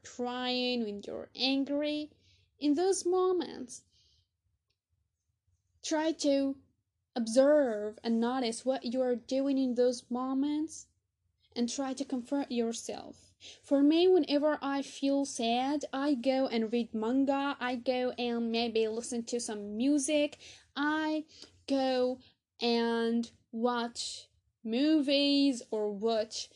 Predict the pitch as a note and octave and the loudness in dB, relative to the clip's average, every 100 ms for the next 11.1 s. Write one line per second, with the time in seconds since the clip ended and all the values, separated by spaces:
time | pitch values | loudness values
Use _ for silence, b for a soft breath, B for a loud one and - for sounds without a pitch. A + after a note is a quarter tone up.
0 | b - - A3+ A3 G#3+ G#3+ G#3 A#3 A#3 | b -10 -4 0 0 -2 -6 -8 -8 -12
1 | _ - _ _ - A#3+ A3+ A3 G#3+ - | _ -20 _ _ -6 -2 -2 -4 -8 -10
2 | - D4 D4+ D#4 D4+ D4+ C#4+ C#4 C4+ C4+ | 0 4 6 4 2 0 4 6 6 4
3 | C4+ C4+ C4 b b b - A3+ A3 A3 | 2 0 -4 b b b -6 -2 0 0
4 | G#3+ G#3 G#3 - _ - A#3 A#3 A#3 A#3 | -2 -2 -6 -12 _ -4 -4 -2 -2 -2
5 | - A#3 A#3 A3+ A3+ A3+ C4 C4 C#4 C#4+ | -2 0 0 -2 -4 -4 -4 -4 -2 0
6 | C4+ C4 - - B B B - A3 A3+ | 4 4 2 -6 B B B -2 0 0
7 | A#3+ A#3 - B3+ B3 - C#4+ C4 B3+ - | -2 -2 -2 -2 -2 -4 -2 -2 -4 -8
8 | b b - A#3+ A#3 A#3+ A#3 A#3 C#4 D#4+ | b b -6 0 4 4 4 2 2 2
9 | D#4+ - - A#3 b b b A3+ E4+ - | 2 0 -4 -12 b b b 0 2 0
10 | C#4 D#4 D#4+ D#4 C4+ D#4 E4 F4 F4 F4 | 0 2 2 2 2 2 2 2 2 2
11 | F4+ | 2